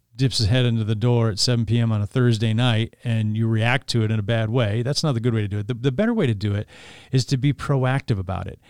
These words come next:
And what I like to do is I like to schedule time with an outsider and say, "Hey, I'd like you to, to take a look at this, this thing we're working on," and prepare them ahead of time. Uh, we use a thing here at Sales Globe, what we call a brain trust. And so we do this on a regular basis.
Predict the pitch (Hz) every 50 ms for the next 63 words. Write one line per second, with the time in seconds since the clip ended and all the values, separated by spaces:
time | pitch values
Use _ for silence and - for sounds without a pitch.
0 | _ _ _ _ _ - 123 123 127 139 151 165 165 156 139 - - 120 107 110
1 | 107 104 117 123 127 123 - 110 - - - 123 107 107 101 - - 139 139 139
2 | 123 107 104 104 104 - - 101 104 110 120 113 104 101 - 120 110 107 139 135
3 | 113 113 120 113 - - 110 98 98 - - - _ _ _ _ - 117 107 -
4 | 127 117 - 117 110 117 113 - 104 - - 117 107 - - - - - 107 101
5 | - - 131 120 117 113 107 110 120 127 - 127 113 98 98 104 107 113 - 127
6 | 113 110 104 - - 127 - - - 135 131 120 113 110 110 101 120 120 117 -
7 | - 101 92 90 95 - - - - - - - 117 113 110 113 127 185 220 240
8 | 226 143 123 104 - - 113 110 107 87 120 113 107 104 - - 123 123 123 107
9 | - 113 107 104 104 - - - 127 120 127 - 123 120 113 104 123 156 190 190
10 | - - - - - - - - - - - - - - - 117 117 110 - -
11 | 131 123 135 135 151 147 147 143 - 135 117 107 107 101 98 110 123 127 120 123
12 | 117 113 104 98 92 123 127 127 - - - - - - -